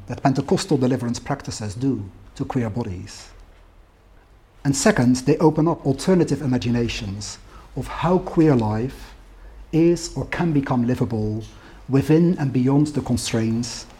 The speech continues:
of a homophobic and heteronormative world. As much as these texts critique the Pentecostal demonization of the queer body, they don't necessarily do so, they don't necessarily have an issue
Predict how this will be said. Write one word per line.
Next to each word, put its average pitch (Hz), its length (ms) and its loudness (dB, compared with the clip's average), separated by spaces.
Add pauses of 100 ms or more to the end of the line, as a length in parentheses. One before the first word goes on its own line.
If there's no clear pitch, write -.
of - 100 -8
a 131 40 -2
homophobic 123 760 2 (380)
and 123 100 -4
heteronormative 110 720 -2
world. 127 360 -2 (1900)
As 160 160 2
much 220 240 4
as 151 100 4
these - 200 2
texts - 360 0
critique 151 640 4
the 120 60 -4
Pentecostal 143 600 4
demonization 135 720 4
of 98 100 -4
the 113 60 -8
queer 117 280 -2
body, 113 420 0 (720)
they 139 120 6
don't 180 360 4
necessarily 123 560 0
do 123 160 2
so, 113 420 -4 (220)
they 143 100 4
don't 175 220 4
necessarily 135 440 0
have 107 160 0
an 139 120 0
issue 110 440 -4